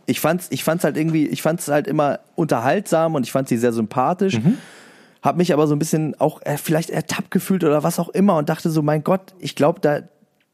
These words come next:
Speaker 1: das ist nicht echt. Und es muss aber vielleicht auch gar nicht echt sein und das ist anteilig, äh,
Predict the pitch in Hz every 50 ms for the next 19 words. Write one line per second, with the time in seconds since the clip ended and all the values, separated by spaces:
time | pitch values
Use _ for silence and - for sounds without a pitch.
0 | _ _ - 147 147 147 170 180 - - 170 185 185 - - - 185 185 - -
1 | - - _ _ _ _ _ _ _ - - _ _ - 131 120 120 147 165 220
2 | - 160 131 120 107 - 107 104 101 92 101 - - 98 98 104 104 - - 123
3 | 127 - - 135 139 156 139 127 123 120 123 120 - - - - - - - -
4 | - 143 165 202 208 - 143 139 147 156 151 156 156 156 - - - - - 143
5 | 135 131 135 135